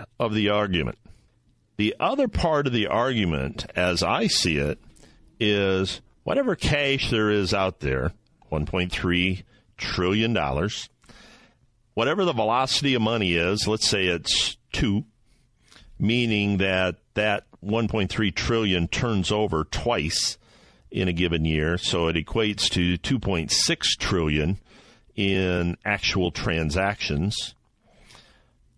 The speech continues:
Those transactions, cash transactions, virtually impossible for Uncle Sam to track. That, to me, is the real issue around the conversation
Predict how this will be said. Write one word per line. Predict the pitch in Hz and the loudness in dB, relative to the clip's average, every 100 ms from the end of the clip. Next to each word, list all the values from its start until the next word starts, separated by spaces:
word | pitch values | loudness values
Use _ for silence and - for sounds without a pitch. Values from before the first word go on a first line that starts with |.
| _ | _
Those | 98 151 175 | -2 0 0
transactions, | - 170 151 156 151 - - 85 | 0 2 2 2 0 0 -2 0
cash | - 101 117 - | 0 0 0 0
transactions, | 160 151 147 147 143 165 160 - - - _ - - - - - - - | 0 0 0 0 0 0 0 -2 -10 -16 _ -20 -20 -20 -20 -20 -20 -8
virtually | - - 147 127 | -6 -2 0 2
impossible | 143 - - - 143 131 - 87 85 82 | 0 -2 -2 0 0 -2 -2 0 0 -2
for | - 98 90 90 90 - | -2 -2 0 2 0 0
Uncle | 104 - 87 | -4 -2 -2
Sam | - 95 82 80 | 0 0 2 0
to | 78 | 0
track. | 73 - 85 65 - - _ _ _ _ _ _ - - _ - | -2 -4 -4 -4 -8 -20 _ _ _ _ _ _ -20 -20 _ -12
That, | 85 123 156 147 | -2 0 0 -2
to | - 120 | -2 2
me, | 110 110 90 87 85 | 2 2 2 2 -2
is | - 95 92 87 - | 0 2 2 0 0
the | 82 | 0
real | 82 107 151 131 | 2 2 2 2
issue | 101 90 - - 78 76 82 - - - _ - | 0 0 0 2 2 2 0 -4 -20 -20 _ -2
around | 92 92 95 92 92 | 0 2 2 2 0
the | 85 | 0
conversation | - 101 90 - 127 147 113 90 69 73 | 0 0 0 0 0 0 0 0 0 -2